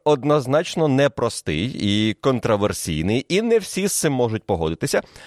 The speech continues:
Але водночас я хочу у цьому подкасті розповісти, як проходило голосування, чому я відібрав саме цю шістнадцятку претендентів на "Людину року", і які є особливості взагалі формату цього голосування, чому ми отримали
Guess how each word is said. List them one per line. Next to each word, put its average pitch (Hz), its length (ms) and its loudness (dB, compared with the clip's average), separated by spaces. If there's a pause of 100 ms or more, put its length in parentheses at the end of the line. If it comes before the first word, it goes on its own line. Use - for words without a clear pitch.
Але 220 180 4
водночас 196 540 0 (220)
я 143 200 2
хочу 123 600 0
у 131 120 0
цьому 101 280 2
подкасті 151 440 0
розповісти, 110 720 0
як 123 280 2
проходило 87 440 -4
голосування, 165 680 0 (300)
чому 151 280 2
я 113 60 4
відібрав 101 440 2
саме 87 280 0
цю 190 240 -2
шістнадцятку 131 800 -2
претендентів 107 840 -2
на 101 260 2
"Людину 95 300 0
року", 92 400 0 (300)
і 131 240 2
які 117 200 0
є 147 100 4
особливості 117 640 -2
взагалі 90 320 -2
формату 101 440 -2
цього 78 200 -4
голосування, 143 520 -2
чому 131 260 0
ми 113 140 0
отримали 104 500 0